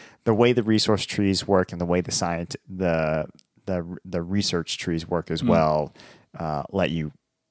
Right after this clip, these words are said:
Speaker 1: morph your civilization one way or the other.
Speaker 2: Which
Speaker 1: So
Speaker 2: is nice because, I mean, you know, it, some com-, some games may have, like, favored, like, choosing a different country or choosing a country would have made you favor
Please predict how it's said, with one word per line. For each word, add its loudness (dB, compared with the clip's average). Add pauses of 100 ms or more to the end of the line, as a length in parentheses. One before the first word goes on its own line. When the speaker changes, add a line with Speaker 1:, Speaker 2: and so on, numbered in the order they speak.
Speaker 1:
morph 2
your -6
civilization -8
one -10
way -12
or -14
the -14
other. -18 (220)
Speaker 2:
Which 0
Speaker 1:
So 8
Speaker 2:
is 6
nice 2
because, 0
I 4
mean, 2 (200)
you -2
know, 0 (200)
it, 0 (560)
some 2
com-, -4 (260)
some 4
games 2
may 2
have, -2
like, 0 (1200)
favored, 2 (800)
like, -2 (320)
choosing 4
a 2
different -2
country -2
or 2
choosing 2
a 2
country 0
would 2
have 0
made 0
you 2
favor 0